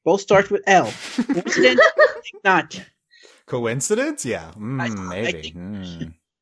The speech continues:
Speaker 1: <laughs> I think not. That's <laughs>
Speaker 3: I th-, I think not, says Steve. Okay.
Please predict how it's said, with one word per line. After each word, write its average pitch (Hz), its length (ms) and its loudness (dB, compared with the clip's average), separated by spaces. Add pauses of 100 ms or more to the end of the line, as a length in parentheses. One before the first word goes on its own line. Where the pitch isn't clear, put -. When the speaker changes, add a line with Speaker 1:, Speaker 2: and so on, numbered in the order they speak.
(600)
Speaker 1:
<laughs> - 60 -4
I 208 100 6
think 254 240 2
not. 262 280 4
That's 185 300 -2 (220)
<laughs> - 220 -20
Speaker 3:
I 104 160 -8
th-, 110 200 -12
I 135 120 -4
think 156 200 -6
not, 123 220 0
says 95 180 -6
Steve. 90 220 -6
Okay. 87 380 -4